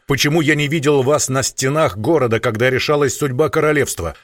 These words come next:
Отсиживались вместе с этим трусливым ослом в подвале, чтобы шальная стрела не задела или носик огнем не опалила? Считайте это последним предупреждением.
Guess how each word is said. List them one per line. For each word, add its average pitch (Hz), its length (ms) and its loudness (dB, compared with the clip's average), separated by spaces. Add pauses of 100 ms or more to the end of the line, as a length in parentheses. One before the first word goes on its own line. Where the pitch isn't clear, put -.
Отсиживались 120 760 0
вместе 117 380 0
с - 80 -2
этим 123 200 0
трусливым 123 600 0
ослом 135 340 0
в - 140 -10
подвале, 127 560 0
чтобы 120 260 -2
шальная 127 480 0
стрела 131 380 0
не 120 100 -2
задела 127 460 0
или 113 240 0
носик 156 420 -2
огнем 123 400 0
не 120 80 0
опалила? 113 600 -2 (180)
Считайте 131 680 0
это 113 240 0
последним 117 680 2
предупреждением. 98 880 -2